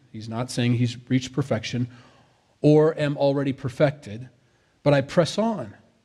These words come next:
that I may lay hold of that for which Christ Jesus has also laid hold of me." Hmm. Christ Jesus has laid hold of you and I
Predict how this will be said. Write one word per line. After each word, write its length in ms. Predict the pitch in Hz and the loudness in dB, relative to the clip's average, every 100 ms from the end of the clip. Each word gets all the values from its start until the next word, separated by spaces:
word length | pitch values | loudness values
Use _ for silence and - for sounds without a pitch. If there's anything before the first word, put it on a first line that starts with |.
| _ - | _ 0
that 100 | 143 | 2
I 40 | |
may 140 | 156 156 | 4 4
lay 160 | 156 | 2
hold 440 | 143 - 202 262 185 | 0 0 0 2 -2
of 120 | 113 | -2
that 320 | 120 113 - | -4 -4 -4
for 80 | 143 | 0
which 220 | 143 135 | 0 -2
Christ 420 | - 156 165 - | 0 2 2 -2
Jesus 380 | - 127 127 123 | -2 -2 -2 -6
has 120 | 127 | -10
also 420 | - 139 151 - 127 | -6 -4 -2 -2 0
laid 240 | 120 120 | 0 0
hold 320 | 117 117 117 | -2 -4 -4
of 100 | 123 | -4
me." 380 | 156 180 120 - _ _ _ _ _ _ _ | -4 -4 -6 -12 _ _ _ _ _ _ _
Hmm. 180 | - 131 98 - _ _ _ _ _ _ _ _ _ | -6 -6 -6 -18 _ _ _ _ _ _ _ _ _
Christ 320 | - 135 190 | 2 2 4
Jesus 320 | 175 156 156 147 | 2 2 2 0
has 200 | 135 131 | 0 2
laid 180 | 135 | 2
hold 280 | 127 147 139 | 2 2 2
of 160 | 131 120 | 0 2
you 280 | 135 147 156 | 4 4 4
and 100 | 143 | 0
I 380 | 143 147 143 | 0 2 0